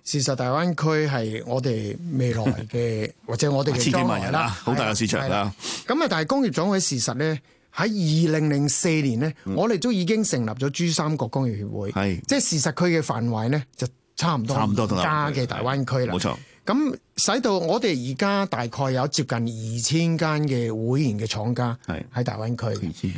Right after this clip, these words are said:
Speaker 1: 咁我哋要提供服務畀佢哋啦，使到佢哋同政府、本地政府之間嘅關係啦，
Speaker 2: 嗯。
Speaker 1: 同埋企業與企業之間嘅關係啦，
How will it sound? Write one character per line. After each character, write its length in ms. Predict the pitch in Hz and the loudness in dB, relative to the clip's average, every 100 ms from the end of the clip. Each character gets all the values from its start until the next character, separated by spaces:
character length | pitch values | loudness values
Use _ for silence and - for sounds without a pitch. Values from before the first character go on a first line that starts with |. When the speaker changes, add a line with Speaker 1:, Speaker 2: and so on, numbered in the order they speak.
| - | -2
Speaker 1:
咁 240 | 170 233 | 2 4
我 140 | 180 190 | 4 2
哋 140 | 165 | 2
要 60 | 143 | 2
提 200 | 123 120 | 0 0
供 260 | 165 170 | 2 0
服 160 | 147 113 | 0 -2
務 160 | 120 110 | -2 0
畀 120 | 123 | -2
佢 200 | 135 131 | 0 -2
哋 120 | 107 | 0
啦， 240 | 107 127 131 - - - | 0 0 -2 -8 -16 -4
使 220 | - 165 | 0 2
到 100 | 165 | 0
佢 220 | 131 143 | 0 0
哋 100 | 127 | 0
同 340 | 120 113 113 - | 0 0 0 0
政 180 | 151 139 | 2 2
府、 220 | 123 151 | 2 0
本 240 | 165 135 160 | 0 0 0
地 240 | 120 117 | 0 -2
政 240 | - 131 | -2 0
府 80 | 127 | 0
之 180 | 131 170 | 0 0
間 180 | 160 156 | 2 0
嘅 120 | 127 | 0
關 260 | 160 156 156 | 0 2 0
係 200 | 120 113 | -2 0
啦， 200 | 147 143 - | -2 -2 -6
Speaker 2:
嗯。 120 | 107 92 | -6 0
Speaker 1:
同 160 | 127 | 0
埋 240 | 127 117 - | 2 0 -2
企 260 | - 156 156 | 0 2 2
業 40 | |
與 180 | 127 160 | 0 -2
企 320 | - 151 160 | 0 0 0
業 0 | |
之 220 | - 165 156 | 0 0 2
間 200 | 151 123 | 0 0
嘅 0 | |
關 220 | 151 151 | 0 0
係 140 | 113 | -2
啦， 240 | 113 143 | -2 -2